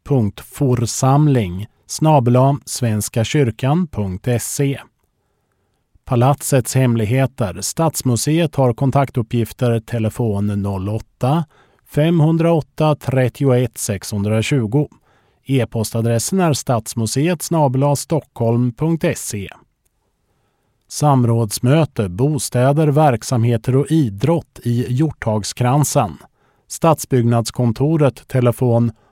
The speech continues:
noll åtta, femhundraåtta, tjugosju, trehundra. E-postadressen är stadsbyggnadskontoret snabel A stockholm punkt se. Guidad tur med arkitekturhistoriker Martin Rörby.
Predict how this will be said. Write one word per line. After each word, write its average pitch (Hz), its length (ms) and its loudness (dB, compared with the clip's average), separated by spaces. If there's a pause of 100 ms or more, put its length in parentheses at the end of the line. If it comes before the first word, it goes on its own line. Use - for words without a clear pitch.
(120)
noll 123 340 2
åtta, 135 500 0 (280)
femhundraåtta, 123 1200 0
tjugosju, 123 720 0
trehundra. 107 1000 -2 (880)
E-postadressen 131 960 0
är 165 160 2
stadsbyggnadskontoret 117 1500 -2
snabel 131 500 2
A 131 120 4
stockholm 117 760 -2
punkt 90 360 -10 (140)
se. 135 400 -4 (1200)
Guidad 160 580 2
tur 160 320 2
med 120 340 2
arkitekturhistoriker 120 1500 0
Martin 120 520 0
Rörby. 117 480 2